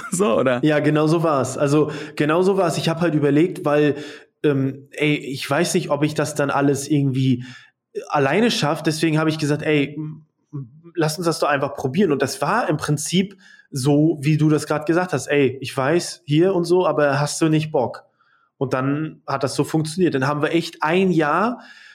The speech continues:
Speaker 2: zusammen in meiner Zweiraumwohnung, äh, irgendwie ge-, gelebt und ich hab, ich hat-, ich hatte ein Schlafzimmer tatsächlich und er hat einfach auf der Couch gepennt, weil wir keine Wohnung in Hamburg gefunden haben. Ähm, natürlich, weil wir sind grad ange-, YouTuber,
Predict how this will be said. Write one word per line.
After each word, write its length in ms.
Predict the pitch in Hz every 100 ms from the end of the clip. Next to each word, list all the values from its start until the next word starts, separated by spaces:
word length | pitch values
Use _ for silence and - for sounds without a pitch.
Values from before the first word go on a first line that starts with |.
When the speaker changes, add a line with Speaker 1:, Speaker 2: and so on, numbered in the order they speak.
| -
Speaker 2:
zusammen 380 | - 143 165 196
in 100 | 165
meiner 260 | 160 160
Zweiraumwohnung, 960 | 156 165 185 160 143 127 131 135 143 151
äh, 420 | 151 139 139 131 - -
irgendwie 380 | 147 135 135 - _ -
ge-, 320 | 147 135 131
gelebt 500 | 131 131 139 175 180
und 180 | 151 135
ich 180 | 143 -
hab, 220 | 156 156 - - - -
ich 180 | 165
hat-, 200 | 170 160 -
ich 180 | - 226
hatte 180 | 220
ein 80 | 165
Schlafzimmer 640 | - 139 139 156 - 220 220
tatsächlich 560 | 214 214 208 208 202
und 160 | 170 -
er 140 | 170
hat 140 | 190 180
einfach 180 | 165 156
auf 120 | 143
der 80 | 143
Couch 400 | - 196 254 -
gepennt, 360 | 151 139 147
weil 160 | 151 147
wir 180 | 143 151
keine 380 | - 165 196 185
Wohnung 220 | 202 180
in 160 | 135
Hamburg 240 | 123 127 127
gefunden 380 | 127 - 127 123
haben. 300 | 127 143 156 - - - -
Ähm, 360 | 147 135 131 127
natürlich, 920 | 147 135 131 - 180 139 123 120 - -
weil 460 | 123 131 139 151 143
wir 80 |
sind 180 | 135 143
grad 220 | 135 135
ange-, 240 | 147 175 175 -
YouTuber, 760 | 143 139 185 - 190 190 190